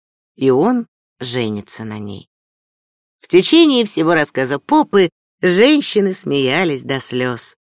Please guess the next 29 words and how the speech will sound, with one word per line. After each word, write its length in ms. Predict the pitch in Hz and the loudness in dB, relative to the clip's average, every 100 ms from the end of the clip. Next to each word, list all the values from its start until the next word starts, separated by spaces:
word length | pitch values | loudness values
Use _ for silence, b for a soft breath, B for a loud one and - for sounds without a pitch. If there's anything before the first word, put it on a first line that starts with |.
| _ - | _ -2
но 160 | 175 170 | 0 0
в 60 | |
том 280 | - 185 202 | 2 2 4
месте, 360 | 226 165 - 143 | 4 2 0 -6
где 200 | 127 143 | -2 0
было 220 | 151 202 | 2 0
сказано 580 | - 180 185 131 131 151 | -2 -4 -4 -4 -2 -2
о 40 | |
женской 420 | 143 170 156 - | -2 -4 -4 -6
хитрости, 640 | 139 - 190 - 127 - 139 | -8 -2 -4 -4 -12 -10 -8
способной 580 | - 165 180 151 143 | -6 -4 -4 -2 -2
провести 600 | 139 147 139 151 - 147 | -2 -2 -2 -4 -4 -4
и 40 | 123 | -2
лисицу, 680 | 131 - 277 320 - 131 - _ _ _ | -6 -4 -2 -2 -4 -6 -10 _ _ _
чуть 420 | - 214 311 - 202 | -4 0 0 0 2
не 200 | 190 175 | 6 6
лопнули 580 | 156 151 - 139 127 | 6 2 0 -2 0
со 220 | 139 135 131 | -2 -4 -6
смеха. 560 | 127 123 117 - - _ _ _ _ _ - | -6 -8 -8 -12 -20 _ _ _ _ _ 2
И 160 | 196 | 4
в 60 | 165 | 4
самом 440 | 165 147 170 226 | -2 0 0 -2
деле, 400 | 214 175 156 233 _ _ _ | 0 -2 -2 -8 _ _ _
у 120 | 156 190 | 2 4
женщины 680 | 240 302 220 196 190 175 160 - | 6 4 4 2 2 2 2 2
уловок, 760 | 180 196 294 294 160 - - _ _ | 2 4 4 2 0 -6 -14 _ _
как 260 | - 175 180 | 0 2 2
зерен 540 | 165 180 269 262 220 | 4 4 4 4 2
бисера, 600 | 147 156 143 - 135 127 | 2 0 0 -4 -6 -8